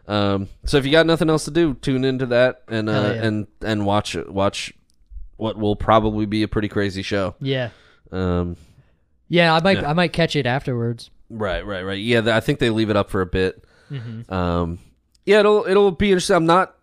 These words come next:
Speaker 1: stressing too much because, and, uh, I didn't go and ruin my self-esteem by going to an open mic,
Speaker 2: Yeah,
Speaker 1: uh,
Speaker 2: yeah, yeah.
Speaker 1: since the last show,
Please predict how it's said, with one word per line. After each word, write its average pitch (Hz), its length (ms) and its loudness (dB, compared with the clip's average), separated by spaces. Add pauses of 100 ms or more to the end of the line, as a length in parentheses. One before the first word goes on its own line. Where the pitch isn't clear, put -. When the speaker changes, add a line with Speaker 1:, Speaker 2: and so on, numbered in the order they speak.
Speaker 1:
stressing 202 680 -2
too 190 220 -2
much 156 480 2
because, 117 560 -2
and, 127 220 0
uh, 117 200 -8 (800)
I 123 160 6
didn't 139 380 2
go 131 340 6
and 113 180 0
ruin 127 240 4
my 113 120 2
self-esteem 120 600 0
by 110 100 2
going 110 240 2
to 113 140 0
an 101 60 0
open 127 280 2
mic, 101 260 -2
Speaker 2:
Yeah, 175 160 2
Speaker 1:
uh, 113 40 6
Speaker 2:
yeah, 107 220 6
yeah. 107 60 0
Speaker 1:
since 117 420 -2
the 110 140 -4
last 101 280 2
show, 104 520 2